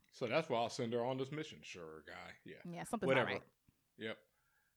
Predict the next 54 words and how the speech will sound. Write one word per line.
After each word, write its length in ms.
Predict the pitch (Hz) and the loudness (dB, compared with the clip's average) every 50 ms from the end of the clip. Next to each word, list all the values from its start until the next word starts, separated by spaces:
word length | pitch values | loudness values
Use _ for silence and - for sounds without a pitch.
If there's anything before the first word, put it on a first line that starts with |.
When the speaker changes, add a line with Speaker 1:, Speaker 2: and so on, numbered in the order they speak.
| _ _ _ | _ _ _
Speaker 1:
So 120 | - - 131 | -6 0 2
that's 240 | 139 160 165 - 175 | 4 4 2 2 -2
it 140 | 170 135 | -4 -2
for 100 | - 151 | -2 -2
the 60 | 135 127 | -2 0
themes. 520 | 127 - 156 147 147 143 139 127 120 127 | 0 2 2 4 4 2 0 -2 -2 -2
Next 280 | 147 160 165 - - 170 | 0 0 0 2 2 2
up, 180 | 151 143 131 | 2 2 2
we 140 | 131 139 135 | 0 0 2
have 240 | 135 135 131 120 113 | 4 4 4 2 0
the 60 | 117 | -4
characters, 760 | - - - 156 143 139 135 127 131 - 135 131 127 120 - - | -4 2 6 6 6 6 4 2 0 0 0 0 0 -2 -4 -4
you 60 | 127 120 | -2 0
know, 100 | 117 113 | 2 2
all 140 | 113 113 | 2 2
the 80 | 110 113 | 2 0
new 180 | 117 120 123 123 | 0 0 0 0
characters, 400 | 123 127 120 117 117 - 107 104 | 2 4 4 4 2 0 -4 -2
all 120 | 110 110 | -2 -2
characters 460 | 107 - 131 120 117 110 - 117 104 95 | 0 2 2 2 2 0 -4 -6 -6 -6
that 100 | 113 101 | -6 -4
we 160 | 107 107 104 | -4 -4 -2
got 240 | 98 107 104 101 - | 0 0 0 0 0
some 140 | - 113 104 | -4 -8 -8
new 100 | 104 101 95 - | -8 -8 -8 -2
theories 420 | - 147 135 127 127 120 117 101 120 | 2 2 2 4 2 0 0 0 0
on. 420 | 117 117 113 110 110 107 110 107 - - - - - _ _ _ - 151 | 0 2 2 2 0 0 -2 -6 -8 -12 -20 -20 -20 _ _ _ 0 2
We 80 | 151 | 6
got 200 | 139 151 135 120 | 8 8 6 6
the 60 | 143 | 4
return 340 | 120 120 - - 143 135 127 | -4 -4 -2 0 2 2 2
of 120 | 120 110 104 | 2 2 2
Dar-, 220 | 120 110 113 117 117 - - _ - | 2 4 4 2 0 -4 -12 _ 0
Doctor 380 | 113 110 104 - - 113 101 90 - | 2 2 2 2 0 -4 -4 -2 2
Darcy, 500 | - 117 113 107 95 - - 98 87 90 - - | 4 6 6 6 4 0 -4 -8 -10 -10 -4 2
now 400 | 110 120 135 139 135 131 127 120 | 6 8 10 10 10 8 6 4
a 100 | 113 123 | 4 2
doctor, 500 | 117 107 110 101 92 - - 107 104 101 - | 4 4 2 0 0 -2 -4 -6 -6 -6 -4
'cause 100 | - 110 | -6 -6
before 400 | 95 101 101 - - 104 104 104 | -4 -4 -8 -6 -4 -6 -6 -4
she 140 | 101 - 120 | -6 -6 -8
was 100 | 104 98 | -8 -8
just 180 | 110 104 - - | -10 -14 -14 -10
interning 500 | 123 123 110 - 123 120 117 113 113 107 | -10 -8 -8 -4 -4 -2 -2 -2 -2 -2
it 100 | 107 101 | -2 -2
up. 240 | 107 104 107 - 107 | -2 -2 -2 -4 -4
Now 160 | 110 107 107 | -4 -4 -4
she 120 | - 107 101 | -2 -2 -2
done 140 | 98 107 107 | 0 0 -2
Speaker 2:
Mm-hmm. 120 | - 170 170 | -2 -2 -2
Speaker 1:
stepped 260 | 127 117 110 - - | -2 -2 -2 -2 -4
her 140 | 110 110 110 | -4 -2 -2
game 360 | 104 110 113 117 117 110 110 | -2 -2 -2 -2 -2 -2 -4
up. 120 | 110 110 | -4 -6